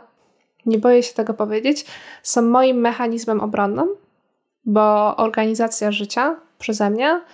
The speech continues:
powoduje, że czuję, że mam kontrolę nad wszystkim. I kwestia zmian jest czymś, co bardzo chcę, ale nadal planuję te zmiany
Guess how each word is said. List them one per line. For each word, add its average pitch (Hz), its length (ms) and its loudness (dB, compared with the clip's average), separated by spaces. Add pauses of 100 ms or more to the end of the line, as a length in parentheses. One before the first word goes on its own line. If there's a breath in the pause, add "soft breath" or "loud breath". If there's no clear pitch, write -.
(320 soft breath)
powoduje, 247 460 2
że 233 100 -6
czuję, 233 340 0
że 220 100 -4
mam 214 160 -4
kontrolę 208 400 -2
nad 196 180 -4
wszystkim. 208 440 -8 (280)
I 220 580 -2
kwestia 233 400 -2
zmian 262 400 0 (340)
jest 220 180 -2
czymś, 226 220 -4
co - 140 -10
bardzo 220 340 -2
chcę, 262 280 0 (420 loud breath)
ale 226 220 2
nadal 233 360 2
planuję 214 500 2
te 185 160 -8
zmiany 196 520 -4